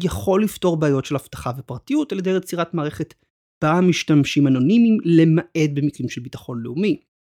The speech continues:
שוב, כתלות בארכיטקטורה, הבנק המרכזי יכול להחליט שהארנק הדיגיטלי יהיה מוצפן, כך שאפילו הבנק המרכזי לא יוכל לראות מה הפעולות שנעשות בו. כיום, רוב הפיילוטים המתקדמים של מטבעות ממשלתיים מכילים מספר רמות של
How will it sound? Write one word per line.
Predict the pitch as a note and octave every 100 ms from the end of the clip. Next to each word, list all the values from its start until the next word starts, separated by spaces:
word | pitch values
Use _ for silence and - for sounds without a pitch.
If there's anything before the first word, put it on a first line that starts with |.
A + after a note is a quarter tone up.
| _ _ _ _ _ _
שוב, | - F3+ - _ _ _
כתלות | - - G#3
בארכיטקטורה, | G#3+ A3+ G3 F3 - F3+ E3+
הבנק | C#3+ D#3 F3
המרכזי | F3 E3 D3
יכול | D3 - C#3+
להחליט | C3+ D#3 D3+
שהארנק | C3+ C3 D3
הדיגיטלי | D#3+ D3 C3 C#3 C3
יהיה | C3
מוצפן, | C3 B2 - - B2+ D#3 G#3+
כך | D#3
שאפילו | - - G3+ -
הבנק | C3 B2+ D#3+ F#3+
המרכזי | F3+ D3+ - C#3+ A#3 C4 _ _ _ _
לא | D3 E3+ F3+
יוכל | G3 -
לראות | D#3+ D3 C#3 D3
מה | C3
הפעולות | C#3 B2+ A#2+
שנעשות | - C3+ C#3 B3+ G3+
בו. | C#3 - _ _ _ _ _ _ _ _ -
כיום, | F#3 A#3 A#3+ -
רוב | D3+ E3 G3
הפיילוטים | G3+ F3 E3+ F#3 F3+ E3
המתקדמים | D3 - C3+ D#3+
של | E3
מטבעות | D#3 B2 C3 -
ממשלתיים | D#3 C3 B2 D#3 E3
מכילים | - D#3 D#3 C#3
מספר | - - - - D3 D3
רמות | C#3+ C3+ C3
של | - B2+